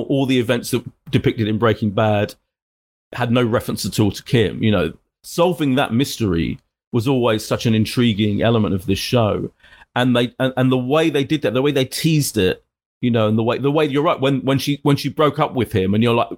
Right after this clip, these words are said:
we're all left bereft of that. We're like, "Will we see her again?" At that point, we were like, you know, we remember we were talking about, you know, "Will we ever see her again?" We, and, and the way the great creators kind of, as you broke all the rules structurally,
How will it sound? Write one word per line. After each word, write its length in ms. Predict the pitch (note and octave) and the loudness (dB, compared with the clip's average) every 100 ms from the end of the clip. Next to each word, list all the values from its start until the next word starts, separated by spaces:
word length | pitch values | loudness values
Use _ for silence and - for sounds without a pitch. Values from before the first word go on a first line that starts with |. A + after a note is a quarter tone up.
| B2+ | -2
we're 180 | C3 C3 | 0 2
all 60 | |
left 220 | B2+ - | 0 0
bereft 320 | A#2 A#2+ A2 A2+ | 0 0 0 -2
of 80 | |
that. 140 | A2+ G#2+ | -2 0
We're 80 | A#2 | 0
like, 100 | B2 | 0
"Will 140 | B2+ | 0
we 100 | C3 | 0
see 200 | - F#3 | 0 0
her 60 | F3 | 0
again?" 280 | G#2 F2 F#2+ | 0 -2 0
At 40 | |
that 180 | A2+ B2 | 0 0
point, 160 | A#2+ G#2 | 0 0
we 80 | |
were 40 | G#2+ | 0
like, 140 | - | 2
you 80 | C3+ | 2
know, 80 | G2+ | 2
we 80 | A#2 | 2
remember 240 | B2 A#2+ | 2 0
we 80 | A2+ | -2
were 60 | A2+ | -2
talking 260 | D3+ E3 | -2 0
about, 200 | G#2 - | 0 0
you 80 | A#2+ | 2
know, 120 | G2 | 2
"Will 160 | G2 A2+ | 0 2
we 120 | A2 | 2
ever 100 | G2+ | 0
see 160 | - A2 | -2 0
her 80 | |
again?" 400 | G#2 B2 E3+ - - _ _ - | 0 0 -2 -2 -10 _ _ -4
We, 200 | A#2+ A#2+ - | -2 0 -2
and, 340 | - B2+ C3 | -2 -2 0
and 140 | C3+ C#3+ | 0 -2
the 60 | |
way 280 | C3+ D#3+ E3+ | 0 0 2
the 100 | D#3 | 0
great 320 | D3 C#3 C3+ C3 | -4 0 0 0
creators 540 | - B2+ B2+ A#2 G#2+ | 0 0 0 -2 -4
kind 280 | - A#2+ A2+ | 0 2 2
of, 160 | G#2 - _ _ _ _ _ _ _ - | -2 -10 _ _ _ _ _ _ _ -2
as 180 | C3 C#3 | 0 0
you 80 | A#2 - | -2 0
broke 260 | E3 G3 F3+ | 0 2 0
all 100 | C#3 | 0
the 80 | A2 | 2
rules 400 | G2+ F2+ C#2 - | 2 0 -2 -4
structurally, 840 | - C#3 - G#2+ F#2+ E2 D#2 - | -2 -2 0 0 2 2 0 -6